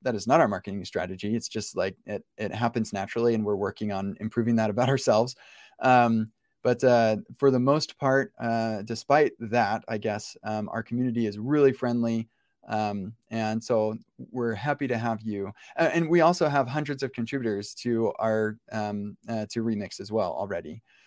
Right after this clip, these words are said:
Um, so, uh, I am pretty confident in saying, um, that there has never in the history of the web been a fra-, a web framework like,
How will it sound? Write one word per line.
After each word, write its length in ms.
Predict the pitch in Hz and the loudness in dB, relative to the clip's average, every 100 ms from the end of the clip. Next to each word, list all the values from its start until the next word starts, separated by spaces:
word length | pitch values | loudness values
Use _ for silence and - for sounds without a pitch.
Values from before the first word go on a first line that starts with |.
| _ - | _ -6
Um, 340 | 113 107 107 104 | 0 0 0 0
so, 340 | - 127 117 _ _ _ _ _ - | 6 6 6 _ _ _ _ _ -2
uh, 220 | 127 123 | 0 2
I 120 | 139 185 | 4 4
am 160 | 190 | 2
pretty 380 | 139 - 165 196 | -2 0 0 0
confident 560 | 185 160 151 147 135 - | 0 -2 -2 -4 -4 -4
in 200 | 123 120 | -6 -6
saying, 580 | - 135 113 107 117 127 _ - | -2 0 0 -2 -4 -6 _ -6
um, 400 | 117 113 113 110 _ | -2 0 0 -2 _
that 240 | 117 123 113 | -2 -2 4
there 180 | 147 139 | 6 6
has 180 | 123 | 4
never 400 | 120 131 165 185 | 0 2 4 4
in 80 | 165 | 2
the 60 | 123 | -2
history 360 | 139 139 143 | -4 -4 -2
of 100 | 135 | -2
the 80 | 120 | 0
web 340 | 123 113 104 104 | 2 2 0 -4
been 160 | 131 123 | -4 -2
a 40 | |
fra-, 260 | 110 - 135 | -2 -6 -6
a 100 | 123 | -4
web 240 | 113 139 147 | 2 2 2
framework 500 | 151 143 135 120 - | -4 -2 -2 -2 -4
like, 240 | 110 107 | -6 -6